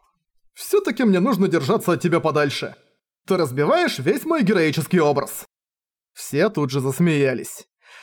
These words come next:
В этот раз на Ван Джене лежал большой груз ответственности. Ему предстояло протестировать свой рунический мех, к тому же целью его должны были стать выращенные заги бездны. Хотя рунические мехи и делались персонально для каждого пилота,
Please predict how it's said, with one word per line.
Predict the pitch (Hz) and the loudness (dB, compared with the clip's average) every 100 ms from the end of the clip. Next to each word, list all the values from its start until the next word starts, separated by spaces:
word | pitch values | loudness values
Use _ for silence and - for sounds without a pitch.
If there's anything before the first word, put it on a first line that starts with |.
| - - | -16 -2
В | 143 | 0
этот | 220 269 226 | 0 -2 0
раз | 247 - | 0 2
на | 180 | 2
Ван | 160 143 | 2 0
Джене | 123 226 196 | 0 0 2
лежал | 151 127 175 160 | 2 2 0 2
большой | 139 127 180 | 0 0 -2
груз | 143 175 - | 0 0 -2
ответственности. | 120 185 202 135 - - - - _ _ _ | 0 0 0 -8 -8 -8 -10 -12 _ _ _
Ему | - 131 202 285 | -6 0 0 0
предстояло | 226 - 185 214 | -6 -2 0 2
протестировать | 185 151 156 - 262 240 185 151 | 0 -2 -4 -4 -2 0 0 -2
свой | - 190 | -2 0
рунический | 160 160 139 - 139 | 2 -2 -4 -6 -4
мех, | 139 220 - - _ | 0 -2 -2 -14 _
к | - | -6
тому | 196 285 | -4 0
же | 233 | -2
целью | - 254 226 | -2 0 2
его | 190 170 | 2 2
должны | 143 139 226 | 0 0 0
были | 208 160 | 0 0
стать | 143 208 196 | 0 0 -2
выращенные | 139 196 - 165 151 143 | 0 0 0 -2 0 0
заги | 135 147 139 | 0 -2 -2
бездны. | 135 143 117 113 - _ _ _ _ _ _ - | 0 0 -2 -10 -14 _ _ _ _ _ _ -4
Хотя | 139 277 | -2 0
рунические | 262 226 233 202 - 160 | 2 2 0 -2 -2 2
мехи | 185 190 151 | 2 0 0
и | 139 | 0
делались | 180 254 196 185 | 0 2 2 0
персонально | 170 151 160 196 165 | -6 -4 0 2 2
для | 135 139 | 0 0
каждого | 165 131 151 | 0 0 0
пилота, | 139 147 143 143 143 117 | 0 0 0 2 0 -2